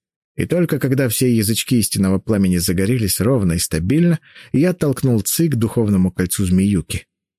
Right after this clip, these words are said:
Смотрел, как духовное кольцо змеи наполняется ци, и одновременно вместе с ним любовался сиреневым кольцом, которое встало поверх кольца змеи.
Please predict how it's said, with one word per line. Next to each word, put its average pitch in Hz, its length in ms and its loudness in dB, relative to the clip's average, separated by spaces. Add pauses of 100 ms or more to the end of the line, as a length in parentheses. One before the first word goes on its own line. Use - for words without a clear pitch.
Смотрел, 180 480 0
как 87 240 -2
духовное 104 460 0
кольцо 101 280 -2
змеи 107 300 2
наполняется 98 640 0
ци, 151 300 0 (320)
и - 40 -4
одновременно 127 800 0
вместе 113 460 0
с - 120 -4
ним 131 320 2
любовался 110 480 0
сиреневым 98 640 2
кольцом, 87 520 -2
которое 82 340 -4
встало 107 360 -2
поверх 87 340 -4
кольца 82 380 -4
змеи. 80 420 -2